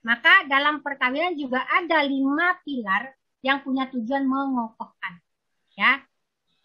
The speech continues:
kalau ada misalnya angin-angin agak kencang dikit, tetap kokoh dia. Ya, ada goncangan-goncangan, gempa-gempa berapa skala Richter gitu, tapi tetap kokoh dia.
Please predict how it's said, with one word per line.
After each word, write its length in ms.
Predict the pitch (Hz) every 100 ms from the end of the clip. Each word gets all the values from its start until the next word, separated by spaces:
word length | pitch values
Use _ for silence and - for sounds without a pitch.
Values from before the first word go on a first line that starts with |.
| _
kalau 240 | - 208 220
ada 440 | 202 208 214 220 214
misalnya 880 | 208 _ 214 208 214 214 208 208 -
angin-angin 600 | 220 214 220 214 220 220 220 220 214 220 233 _ _ _ -
agak 240 | 208 190
kencang 400 | 240 247 247 247
dikit, 520 | 247 247 320 349 370 370
tetap 400 | _ 311 - 427
kokoh 280 | - 285 226 214
dia. 240 | 190 170 _ _ _ _ _ 208
Ya, 240 | 240 311 - _ _ _ -
ada 240 | 208 233
goncangan-goncangan, 1120 | 220 233 247 233 247 240 247 247 233 247 254
gempa-gempa 720 | 254 247 247 247 233 240 240 254
berapa 400 | 254 233 - 247 247 247 233 220 220 _ _ _
skala 400 | 247 254 254 254
Richter 340 | 262 - 302
gitu, 300 | 233 196 190 - _
tapi 180 | - 311 427
tetap 240 | 415 359
kokoh 280 | 381 381 339
dia. 240 | 285 202